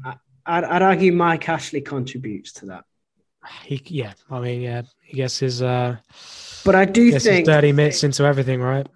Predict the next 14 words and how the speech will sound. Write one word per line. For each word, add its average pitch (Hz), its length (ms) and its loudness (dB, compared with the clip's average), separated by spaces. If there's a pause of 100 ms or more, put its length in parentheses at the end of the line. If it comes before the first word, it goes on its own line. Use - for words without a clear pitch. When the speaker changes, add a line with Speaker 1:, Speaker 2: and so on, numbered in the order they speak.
(260)
Speaker 1:
I 165 80 -6
do 214 160 0
think 202 260 2
last 185 300 2
summer 170 260 4
they 135 120 2
bought 135 260 0
really 135 260 0
well 113 360 -6 (140)
with 131 140 -10
Fraser, 143 920 0 (680)
with, 131 280 -4
um, 117 600 -4
Wilson, 143 880 -2